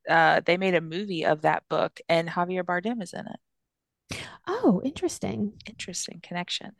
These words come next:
Speaker 1: Anywho, continue.
Speaker 2: Interessant. Yeah,
Speaker 1: <laughs>
Speaker 2: so that scene really bums me out because she's like, "I just, you know, I noticed you're always looking for it." And, like, can you imagine if you just, like, thought your partner just was really into this book and then you found out that, like,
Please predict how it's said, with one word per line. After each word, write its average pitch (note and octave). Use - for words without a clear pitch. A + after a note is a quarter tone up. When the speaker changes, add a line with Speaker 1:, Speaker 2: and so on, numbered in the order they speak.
Speaker 1:
Anywho, E3+
continue. -
Speaker 2:
Interessant. A3+
Yeah, C4+
Speaker 1:
<laughs> -
Speaker 2:
so A#3
that A#3
scene D4+
really A3
bums G#3
me G3
out F#3+
because A#3+
she's C4
like, B3+
"I B3
just, C4
you C4
know, B3
I B3
noticed B3
you're -
always A3+
looking A3
for G3+
it." F#3+
And, G3
like, G3+
can G#3+
you G#3+
imagine G#3
if G3+
you F#3+
just, F#3+
like, F#3
thought F3+
your F#3+
partner F3+
just F#3
was F3+
really F3
into F3
this E3+
book F3+
and F#3
then F3+
you F3
found F3
out E3
that, F#3+
like, -